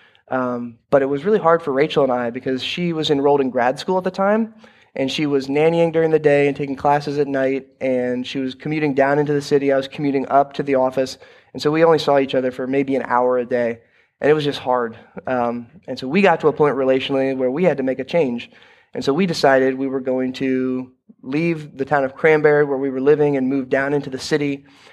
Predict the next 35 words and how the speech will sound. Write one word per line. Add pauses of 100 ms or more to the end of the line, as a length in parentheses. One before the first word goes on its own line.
(140)
And
she
got
a
job
as
a
resident
director
at
Chatham
University. (320)
So
we're
getting
free
housing
on
campus,
living
in
Shadyside,
right
between
Shadyside
and
Squirrel
Hill. (220)
Just
a
beautiful
neighborhood
with
great
opportunity.